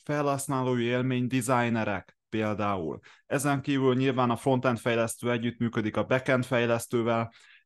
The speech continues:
és még egyéb stake-, úgynevezett stakeholderek is vannak a projekten belül. Ez a stakeholder, ez konkrétan azt jelenti, hogy akinek valamilyen érdekeltsége van a projekt sikerében, azt nevezzük stakeholdernek.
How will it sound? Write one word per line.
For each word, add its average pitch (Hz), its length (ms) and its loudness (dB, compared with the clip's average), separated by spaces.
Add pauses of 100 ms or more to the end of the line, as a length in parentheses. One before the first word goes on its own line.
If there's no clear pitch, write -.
és 131 260 0
még 127 320 -2
egyéb 139 380 2
stake-, 131 480 0
úgynevezett 123 520 2
stakeholderek 120 840 2
is 110 140 -4
vannak 120 360 2
a 110 60 0
projekten 110 600 -2
belül. 135 280 2
Ez 117 120 0
a 113 40 -4
stakeholder, 117 680 0
ez 107 140 0
konkrétan 113 440 2
azt 110 200 0
jelenti, 120 300 0
hogy 110 140 2
akinek 110 460 0
valamilyen 110 520 2
érdekeltsége 101 800 0
van 107 220 2
a 98 80 0
projekt 107 420 -2
sikerében, 107 760 -2 (380)
azt - 320 -2
nevezzük 101 680 -2
stakeholdernek. 92 1040 -6